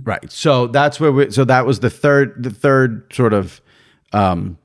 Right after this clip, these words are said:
nugget here was obviously the play that everyone's talking about, the holding there at, at the end with Bradbury, where Olsen and Pereira, uh, of course, Pereira comes on, says the ref's right, 'cause he, that's, he's never gonna say they're wrong.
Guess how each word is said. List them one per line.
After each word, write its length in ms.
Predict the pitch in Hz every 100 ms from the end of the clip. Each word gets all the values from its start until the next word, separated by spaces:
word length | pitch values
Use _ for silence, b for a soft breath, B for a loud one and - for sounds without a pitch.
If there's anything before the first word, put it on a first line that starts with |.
| _ _ _ _ _ _ -
nugget 380 | 147 135 123 117
here 240 | 85 101 95
was 240 | 95 92
obviously 760 | 95 95 87 - 85 90 101 - _ _
the 80 | 101
play 260 | - 120 98
that 320 | 90 85 - _ _ -
everyone's 380 | 92 90 87 -
talking 360 | 160 165 135
about, 420 | 120 98 92 92 -
the 100 | 90
holding 400 | 98 98 101 87
there 200 | 87 82
at, 160 | 80 -
at 160 | 90
the 160 | 90 90
end 160 | 87 80
with 180 | 80
Bradbury, 560 | - 127 117 92 76 65 B B B B -
where 360 | 113 107 101 123
Olsen 340 | 131 - 117
and 160 | 101 87
Pereira, 560 | 123 147 110 101 113 _ _ _
uh, 120 | 104 -
of 160 | -
course, 240 | - 151 139
Pereira 280 | 135 127 120
comes 220 | 135 104
on, 160 | 104
says 160 | 101 101
the 80 | 104
ref's 240 | 98 -
right, 260 | - 87 120
'cause 300 | 92 82 - -
he, 140 | 98
that's, 280 | 98 92 -
he's 180 | - 92
never 180 | 95 92
gonna 180 | 95 95
say 120 | 90
they're 120 | 104
wrong. 240 | 107 90